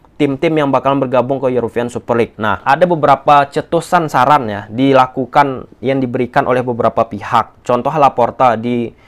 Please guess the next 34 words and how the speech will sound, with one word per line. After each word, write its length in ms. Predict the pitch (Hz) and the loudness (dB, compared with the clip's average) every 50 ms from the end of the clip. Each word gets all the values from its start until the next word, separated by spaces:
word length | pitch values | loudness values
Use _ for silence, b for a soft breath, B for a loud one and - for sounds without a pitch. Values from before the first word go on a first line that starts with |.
| b b b b | b b b b
wawancara 480 | 120 127 135 131 127 120 127 123 131 127 | 4 4 4 4 2 2 2 2 2 2
yang 160 | 123 123 120 | 2 0 2
di 40 | 110 | 2
awal 260 | 113 123 123 123 120 | 4 6 6 4 4
tadi, 160 | 113 123 127 120 | 2 0 -2 -2
teman-teman. 400 | 120 113 107 107 107 113 107 107 | -4 -6 -6 -6 -4 -4 -2 0
Laporta 480 | 110 117 - 127 123 120 - - 170 | 0 0 2 2 0 2 2 2 2
mengatakan 800 | 175 165 143 127 117 - - 110 107 - - 143 151 170 175 170 - _ _ _ - | 2 2 0 -2 -2 -2 -2 -2 -2 0 2 2 4 4 2 -4 -12 _ _ _ -2
mungkin 320 | 135 143 139 - 180 175 | -2 -2 0 -2 -2 -2
bisa 220 | 156 143 - 160 151 | -2 -2 -2 -2 -2
dijadikan 480 | 147 135 135 127 127 127 120 - 139 - | 0 0 0 0 0 -2 -4 -4 -2 -2
opsi 540 | - 120 - - - 156 170 175 180 180 b b b b b b b b b | -4 -4 -6 -8 -8 -8 -6 -6 -6 -8 b b b b b b b b b
dua 320 | 123 127 131 135 135 131 - - | -2 2 4 4 4 4 2 2
tahun 720 | 135 135 127 - - - 165 180 160 120 104 90 - - _ _ _ _ _ _ | 2 2 2 2 2 4 4 4 4 2 -2 -8 -12 -16 _ _ _ _ _ _
sekali 480 | - - - - 147 139 143 160 165 147 | -20 -20 -4 0 2 2 2 2 0 0
diadakan 560 | 143 143 123 123 131 127 123 - 135 135 127 | 2 2 2 2 2 0 0 0 0 -2 0
European 400 | 127 127 123 120 131 135 131 127 | 0 -2 -2 0 0 -2 -2 -2
Super 320 | - 123 - - 120 110 - | -6 -8 -6 -4 -4 -4 -4
League 80 | - | -8
seperti 320 | - - 117 - - 143 143 | -8 -8 -8 -6 -6 -6 -2
Piala 240 | 143 135 127 127 | -2 0 0 0
Dunia. 320 | 120 120 120 120 120 117 104 | -2 -2 -4 -4 -4 -4 -4
Tapi 320 | 95 110 110 - 165 156 | -4 -4 -4 -2 -2 -2
ini 80 | 151 175 | -2 -2
Piala 320 | 170 156 147 135 135 131 | 0 2 2 2 2 2
Dunia 240 | 131 131 135 143 156 | 0 -2 -2 -2 -2
untuk 240 | 156 147 151 123 - | -2 -2 -4 -4 -2
klub. 400 | - 165 175 151 135 - - _ _ _ _ _ _ _ _ - | 0 2 4 4 2 2 -4 _ _ _ _ _ _ _ _ -10
Nah, 160 | - 110 107 | -8 -6 -4
di 80 | 113 113 | -4 -4
samping 400 | - 117 117 120 - 147 151 120 | -4 -4 -4 -2 -2 -2 -2 -2
itu, 480 | 165 214 - - 147 147 147 160 185 b b b b b b b b | -2 -4 -2 0 2 2 2 2 0 b b b b b b b b
ada 320 | 143 151 151 180 190 214 190 | 2 2 4 4 4 4 6
baiknya 800 | 160 156 147 139 - - 95 98 92 98 113 131 156 180 - | 6 4 2 2 0 -6 -12 -10 -6 -4 -2 -2 -2 -4 -6